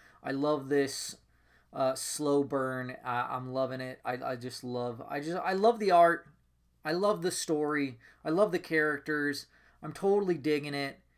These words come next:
And it just works. It's totally, if you like Life is Strange, you'll love the comics. You'll love this book. If you totally dig it, you'll, you'll be down for it. And I always am. I give this one a strong buy without a doubt.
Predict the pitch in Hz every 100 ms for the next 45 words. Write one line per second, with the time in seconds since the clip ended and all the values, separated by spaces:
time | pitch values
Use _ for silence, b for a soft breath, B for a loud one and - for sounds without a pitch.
0 | _ _ _ _ _ _ 160 170 156 180
1 | 135 147 120 - 143 - - 175 175 160
2 | 175 - 196 247 233 196 196 190 175 -
3 | 175 160 143 151 180 170 156 165 160 127
4 | 143 - 139 131 127 - - 156 147 160
5 | 160 139 139 - 143 135 127 143 139 123
6 | 156 160 160 139 143 135 131 139 135 135
7 | 139 123 127 123 120 117 120 120 117 b
8 | b b 139 143 143 135 123 117 120 117
9 | 113 _ 135 156 143 139 139 139 127 -
10 | 131 127 113 120 117 123 120 110 120 120